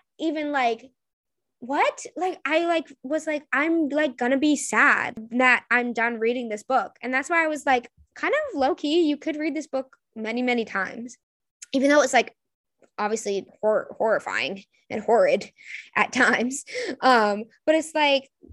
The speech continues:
uh, like, oh my God, like, I am a little bit, I'm kind of, like, have that little empty feeling. And so th-, I feel like that's the sign of, like, a good book and, like, a satisfaction, of a no loose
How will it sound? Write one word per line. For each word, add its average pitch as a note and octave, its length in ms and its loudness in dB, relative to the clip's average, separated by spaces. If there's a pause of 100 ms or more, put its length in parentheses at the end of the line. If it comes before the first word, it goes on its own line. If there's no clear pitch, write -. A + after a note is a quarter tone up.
(180)
uh, A#4+ 540 2
like, E4 240 2
oh C#4+ 80 0
my D4 120 -2
God, A#3 260 -2
like, A3 120 -6
I B3 120 0
am D#4+ 140 -4
a D4+ 60 -6
little D4 220 -4
bit, C#4 240 -2 (420)
I'm C4+ 220 -6 (180)
kind C#4+ 180 -8
of, G4 120 -10
like, F4+ 300 0
have C#4+ 300 -8
that D4 280 0
little C#4 320 -2
empty E4 400 0
feeling. F#3 680 -2 (500)
And B3 120 0
so B3 140 0
th-, A#3 140 -2
I A#3+ 80 2
feel D#4+ 140 -4
like D4 80 -6
that's A#3 180 -2
the A#3+ 80 -12
sign G#3 260 -4
of, G#3 80 -6
like, G#3 160 -2
a G3+ 80 -4
good G3 260 -2
book G3 200 -2
and, G3+ 100 -4
like, G3 220 -4
a G#3+ 80 -2
satisfaction, G#3+ 840 -2
of G3 160 -10
a C#4 80 -4
no A#3+ 280 4
loose B3 260 0